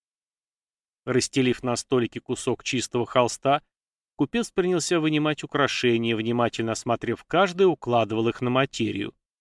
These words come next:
Убедившись, что весь товар отличного качества, и пересчитав количество, Перс одобрительно кивнул и принялся укладывать все обратно.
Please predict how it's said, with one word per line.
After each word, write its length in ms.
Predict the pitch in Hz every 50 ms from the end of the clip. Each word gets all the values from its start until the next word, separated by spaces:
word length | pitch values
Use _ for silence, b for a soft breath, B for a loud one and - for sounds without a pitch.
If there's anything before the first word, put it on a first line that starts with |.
| _ _ _ _ _ _ _ _ _ _ _ _ _ _ _ _ _
Убедившись, 640 | - 127 123 113 131 127 117 127 127 113 - 123 117
что 180 | - - - 127
весь 240 | 120 123 120 - -
товар 340 | - 127 120 117 120 117
отличного 540 | 120 117 - - 123 117 - - - 123 113
качества, 640 | 104 - - 135 147 - - - - - 110 110 - _ _ _ _ _ _ _ _ _
и 180 | 165 151 131
пересчитав 600 | - - 123 113 - - - 135 - 123 113 -
количество, 640 | - - 120 117 135 175 175 - - - - 110 - - -
Перс 280 | - 214 233 220 - -
одобрительно 640 | 147 135 131 123 117 117 110 - - 120 120 113
кивнул 420 | - - 127 120 120 180 220 233 196
и 40 |
принялся 520 | 147 - 113 107 110 113 101 - - 147 151
укладывать 580 | 151 131 - - 120 113 110 101 110 113 113 -
все 260 | - - - 123 123
обратно. 600 | 131 127 127 113 101 104 - _ - 117 - -